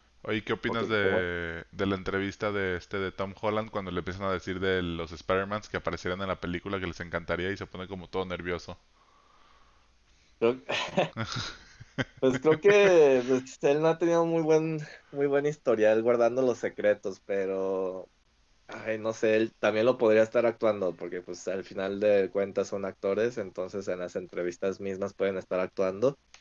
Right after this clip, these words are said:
Speaker 2: Pero creo que sí, o sea, estoy seguro que tienen algo ahí,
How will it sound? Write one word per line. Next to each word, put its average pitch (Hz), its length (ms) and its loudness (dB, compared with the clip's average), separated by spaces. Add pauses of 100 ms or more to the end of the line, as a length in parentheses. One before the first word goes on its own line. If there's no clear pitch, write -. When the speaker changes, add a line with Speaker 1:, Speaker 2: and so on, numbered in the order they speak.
(680)
Speaker 2:
Pero 120 760 8
creo 147 180 2
que 208 120 4
sí, 139 380 2
o 104 140 4
sea, 101 260 2
estoy 113 460 -2
seguro 170 340 2
que 143 140 -2
tienen 131 420 -2
algo 113 300 2
ahí, 113 500 -2